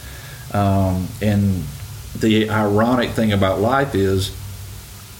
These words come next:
I think when they have their own children and they're telling their kids that epiphany, that light bulb's going, "Wait, Dad told me this,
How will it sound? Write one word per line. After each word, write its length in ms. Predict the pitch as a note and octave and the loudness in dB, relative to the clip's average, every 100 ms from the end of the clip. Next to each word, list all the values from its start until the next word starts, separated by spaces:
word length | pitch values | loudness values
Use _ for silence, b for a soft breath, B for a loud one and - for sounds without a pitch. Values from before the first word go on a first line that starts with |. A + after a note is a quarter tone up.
| - | -6
I 120 | G#2+ G#2 | -2 0
think 280 | B2 B2 | 0 0
when 100 | G2+ | 0
they 120 | G#2+ G#2+ | 2 2
have 200 | A#2 A2 | 2 4
their 180 | G2+ | 4
own 220 | A2+ F3 D#3+ | 4 4 2
children 480 | - F#2 D#2+ D2 B1+ - B B B B - | 2 2 0 -4 -6 -12 B B B B -4
and 140 | G#2 | 2
they're 140 | A2 G#2 | 2 2
telling 380 | - B2+ A2 A2 | 2 2 2 4
their 180 | F3 | 2
kids 320 | E3 B2+ G#2 F#2+ | 2 2 2 4
that 180 | G#2+ | 2
epiphany, 540 | G2 - D3+ D3+ B2+ G#2 | 2 2 2 2 2 2
that 180 | G2+ G2+ | 2 2
light 260 | C3+ C#3 | 2 2
bulb's 220 | A2+ G2+ | 0 0
going, 180 | G2 - | -2 -2
"Wait, 260 | A2+ A#2+ - - - - - - - - | -2 0 -4 -10 -20 -20 -20 -20 -20 -10
Dad 320 | - G#2 G#2+ G#2+ | -2 0 0 0
told 240 | B2 C3 | 2 2
me 140 | G2 | 2
this, 400 | F2+ F2 F#2 - | 0 -2 -2 -6